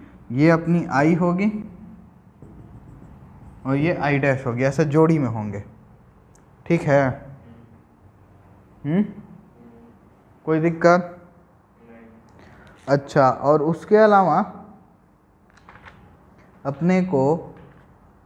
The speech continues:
Speaker 1: maximum deviation मिलेगा,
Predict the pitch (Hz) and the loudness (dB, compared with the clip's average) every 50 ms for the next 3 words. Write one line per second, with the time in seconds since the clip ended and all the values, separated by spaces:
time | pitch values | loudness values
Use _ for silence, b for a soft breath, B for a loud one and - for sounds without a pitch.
0 | _ _ _ _ _ _ _ - 131 127 85 90 143 147 151 151 147 - - - | _ _ _ _ _ _ _ -16 -14 -12 -10 -6 -4 -2 -2 -2 -4 -6 -8 -6
1 | 165 175 190 202 196 175 156 156 151 147 147 147 147 143 139 - 190 190 185 160 | -4 -2 0 0 0 2 0 0 0 0 -2 -2 -2 -2 -2 -2 -2 -2 -2 -2
2 | 139 127 120 117 117 107 107 104 110 | -4 -4 -4 -4 -6 -6 -8 -10 -10